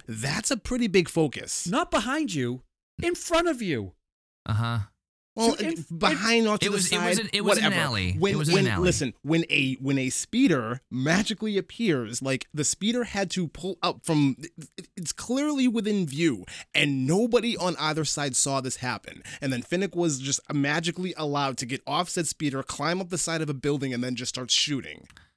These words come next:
Speaker 1: And,
Speaker 3: Now
Speaker 1: and
Speaker 3: we
Speaker 1: no one noticed her pull up on her speeder at all.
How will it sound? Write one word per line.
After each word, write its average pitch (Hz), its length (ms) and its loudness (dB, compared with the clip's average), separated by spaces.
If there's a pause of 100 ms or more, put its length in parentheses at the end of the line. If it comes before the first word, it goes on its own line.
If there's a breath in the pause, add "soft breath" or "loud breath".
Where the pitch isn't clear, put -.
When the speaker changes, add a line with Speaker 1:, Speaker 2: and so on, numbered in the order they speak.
(140)
Speaker 1:
And, 170 160 0
Speaker 3:
Now - 120 2
Speaker 1:
and 165 100 4
Speaker 3:
we 151 80 4
Speaker 1:
no 165 80 6
one 185 320 4
noticed 180 340 4
her 175 100 0
pull 160 280 -2
up 151 180 -2
on 151 100 0
her 143 120 -4
speeder 147 400 -2
at 139 60 -4
all. 120 360 -4